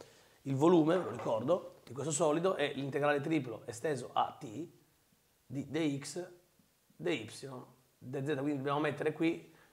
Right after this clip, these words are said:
ehm, questo è uguale all'integrale triplo esteso al nuovo dominio U in ρ, θ e φ, di, ovviamente, al posto di x, dy, dz, dobbiamo metterci il jacobiano, che ve lo ricordo, è ρ quadro sen θ.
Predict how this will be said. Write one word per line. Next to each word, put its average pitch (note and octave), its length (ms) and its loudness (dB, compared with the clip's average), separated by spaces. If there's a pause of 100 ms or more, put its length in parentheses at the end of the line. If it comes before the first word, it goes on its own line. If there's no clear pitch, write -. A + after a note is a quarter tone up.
(200)
ehm, - 440 -20
questo B2 260 -6
è A#2 80 -6
uguale A#2+ 320 2
all'integrale A#2+ 360 0
triplo B2 300 -2
esteso B2+ 360 0
al A#2+ 80 0
nuovo D3 200 2
dominio C#3+ 360 0
U C#3+ 220 -2
in B2 220 -4
ρ, C3 340 2
θ B2+ 180 -6
e D#3+ 100 2
φ, F#3 520 2 (220)
di, D3 400 -4 (140)
ovviamente, C#3+ 600 2
al C#3 200 4
posto E3+ 340 6
di D3+ 220 0
x, B2 60 -6
dy, D3 140 -2
dz, B2+ 80 -6
dobbiamo D#3 340 0
metterci C#3 280 -2
il C3+ 60 -6
jacobiano, C#3 420 0
che A#2 60 -8
ve C3+ 60 -6
lo C#3+ 100 2
ricordo, D3 320 -2
è C#3 40 -2
ρ E3 160 4
quadro B2 280 2
sen A2+ 220 -8
θ. G2+ 180 -12